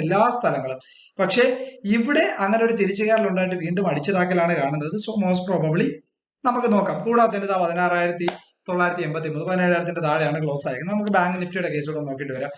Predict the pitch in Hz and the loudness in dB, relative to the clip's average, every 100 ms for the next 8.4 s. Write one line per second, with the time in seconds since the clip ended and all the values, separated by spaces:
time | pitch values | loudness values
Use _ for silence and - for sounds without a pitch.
0 | - - - 165 220 269 277 269 254 233 | -20 -20 -2 2 2 0 -4 -4 -2 -2
1 | 214 220 214 208 196 180 160 156 156 - | 0 0 0 0 2 2 2 0 -8 -14
2 | _ _ _ _ _ _ - - _ - | _ _ _ _ _ _ -20 -20 _ -20
3 | - - 226 - 233 214 226 202 196 226 | -12 0 0 2 2 2 0 0 2 0
4 | 202 202 202 196 185 156 160 170 156 180 | 2 2 2 -2 0 -2 0 -2 -2 -2
5 | 165 180 160 156 180 180 - 131 131 147 | 0 -2 -2 -2 -2 -4 -8 -4 -2 0
6 | 185 214 160 175 202 175 175 220 233 185 | 2 4 2 0 -2 0 0 2 2 4
7 | 208 240 170 151 - 202 247 277 - - | 2 2 0 0 0 2 2 0 -6 -18
8 | - 165 226 | -6 2 4